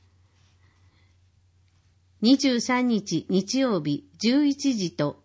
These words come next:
十三時三十分。部門展示室、民族、リニューアル記念、展示解説会。各階十人。常設展、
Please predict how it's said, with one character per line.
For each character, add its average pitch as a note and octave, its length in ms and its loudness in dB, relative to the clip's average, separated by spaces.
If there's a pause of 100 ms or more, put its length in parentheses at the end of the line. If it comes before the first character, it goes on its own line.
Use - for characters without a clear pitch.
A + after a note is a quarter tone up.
十 C4 240 2
三 F#3 240 0
時 D3 140 -6
三 G3+ 260 2
十 F#3+ 100 -2
分。 D3+ 480 -4 (1200)
部 G#3+ 160 6
門 D4 240 4
展 A#3+ 300 0
示 G#3+ 200 -2
室、 - 360 -6 (240)
民 A3+ 340 2
族、 D#3 500 -4 (380)
リ G#3 180 2
ニ C4+ 100 4
ュ C#4+ 160 4
ー C4+ 40 2
ア B3+ 60 0
ル A#3+ 160 -6
記 - 180 -4
念、 E3+ 320 0 (380)
展 B3+ 280 2
示 A#3 160 -6
解 G#3+ 220 -2
説 F#3 300 -6
会。 E3 340 -4 (960)
各 C#4 320 0
階 D3+ 280 0
十 A3 300 2
人。 F3+ 420 0 (760)
常 B3 220 4
設 - 340 -6
展、 G#3 380 0